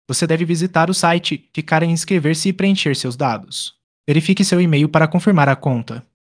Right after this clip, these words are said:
É seguro trabalhar em sites que pagam em dólar para brasileiros? Sim, mas escolha plataformas confiáveis. Pesquise sempre as opiniões de outros usuários antes de começar. Quanto posso ganhar em sites que pagam em dólar para brasileiros?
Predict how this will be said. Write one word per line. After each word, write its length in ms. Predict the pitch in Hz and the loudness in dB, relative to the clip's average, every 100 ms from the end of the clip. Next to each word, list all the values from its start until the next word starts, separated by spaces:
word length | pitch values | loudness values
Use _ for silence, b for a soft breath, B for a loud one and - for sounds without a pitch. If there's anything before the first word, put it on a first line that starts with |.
| _ | _
É 80 | 170 | -2
seguro 320 | 185 156 165 | 0 0 -2
trabalhar 420 | 170 180 165 165 | -2 0 2 2
em 60 | 185 | 2
sites 400 | - 160 - - | 0 0 -2 -4
que 100 | 160 | -6
pagam 400 | - 165 170 190 | 2 2 4 4
em 120 | 180 | 4
dólar 320 | 131 147 185 | 4 2 2
para 120 | 180 | 0
brasileiros? 840 | 160 135 131 123 131 247 233 - _ _ _ | 0 0 -2 -2 -2 -4 -8 -14 _ _ _
Sim, 300 | - 170 120 - | 0 0 0 -6
mas 200 | 139 135 | -4 -2
escolha 300 | 156 - 208 | 0 0 0
plataformas 600 | 202 180 170 - 170 170 | 2 0 2 2 2 2
confiáveis. 840 | - 175 - 196 123 107 110 - - _ _ - | 0 -2 0 0 0 -4 -8 -12 -14 _ _ -6
Pesquise 380 | 156 - 160 | -6 -2 -2
sempre 300 | 156 202 190 | 0 0 2
as 120 | 165 139 | 2 2
opiniões 460 | 147 185 190 165 | 2 4 4 4
de 80 | 147 | 4
outros 300 | 160 180 147 | 2 2 0
usuários 500 | 165 165 139 135 131 | 2 4 4 2 2
antes 240 | 151 180 | 2 2
de 100 | 139 | 0
começar. 640 | 143 135 147 - 156 - - _ _ _ | -2 -2 -2 0 -2 -2 -10 _ _ _
Quanto 200 | 180 190 | -2 0
posso 260 | 196 185 208 | 2 0 2
ganhar 340 | 208 185 170 | 2 4 4
em 60 | 180 | 2
sites 420 | 180 143 135 160 | 2 -2 -2 -4
que 120 | - | -4
pagam 400 | 151 190 180 180 | -2 0 2 4
em 60 | 190 | 4
dólar 300 | 147 147 180 | 4 4 2
para 160 | 180 | 0
brasileiros? 800 | 156 143 127 135 139 214 - - | 0 -2 -2 -2 -2 -2 -6 -12